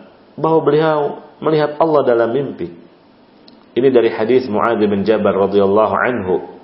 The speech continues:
Rasulullah sallallahu alaihi wasallam melihat Rabbnya. Dan pada beberapa sanad dikatakan bahwa beliau melihat Rabbnya. Allah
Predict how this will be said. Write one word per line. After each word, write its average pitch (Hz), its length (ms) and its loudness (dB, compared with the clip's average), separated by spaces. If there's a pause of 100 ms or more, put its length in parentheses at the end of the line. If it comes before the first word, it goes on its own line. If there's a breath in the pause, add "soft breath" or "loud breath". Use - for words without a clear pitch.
(1120)
Rasulullah 92 560 -2
sallallahu 87 160 -6
alaihi 87 160 -8
wasallam 101 160 -2
melihat 101 240 -2
Rabbnya. 110 460 -2 (2500)
Dan 175 320 4
pada 180 240 6
beberapa 147 480 4
sanad 139 480 -2 (420)
dikatakan 135 640 -2
bahwa 110 320 2
beliau 120 320 4
melihat 123 480 -4 (240)
Rabbnya. 139 560 -2 (1900)
Allah 143 260 4